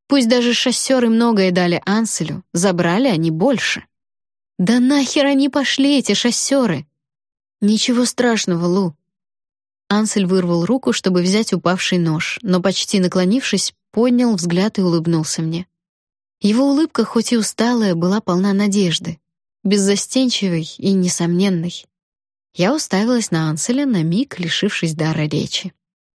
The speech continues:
Частенько он бывал наивен, временами капризен, как ребёнок, но всё равно оставался таким чистым и искренним.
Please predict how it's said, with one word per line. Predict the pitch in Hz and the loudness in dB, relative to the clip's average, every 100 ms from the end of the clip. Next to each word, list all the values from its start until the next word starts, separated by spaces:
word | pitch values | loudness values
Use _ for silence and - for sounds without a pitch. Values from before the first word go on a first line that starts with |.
| _ _ - | _ _ -6
Частенько | - - 226 220 - | -4 0 0 0 2
он | 220 | 2
бывал | 202 202 202 | 2 2 2
наивен, | 196 196 208 226 175 156 160 | 2 2 2 2 0 -2 -2
временами | 175 190 185 247 214 | 0 2 2 2 0
капризен, | - 175 - 185 233 214 | -2 -2 0 0 2 0
как | 202 196 196 | 0 -2 0
ребёнок, | 196 190 190 185 - _ _ _ _ | 0 0 0 -4 -10 _ _ _ _
но | 220 | -2
всё | 330 | 0
равно | 349 392 | 2 2
оставался | 349 - 180 247 - 165 | 2 0 0 0 -2 -4
таким | 180 175 214 208 202 190 - _ _ - | -4 -4 -2 0 -2 -4 -12 _ _ -8
чистым | - 285 285 - 165 160 - - | -2 0 -2 -2 -4 -4 -6 0
и | 208 175 | 2 2
искренним. | - - 160 160 165 | -2 -4 -4 -6 -10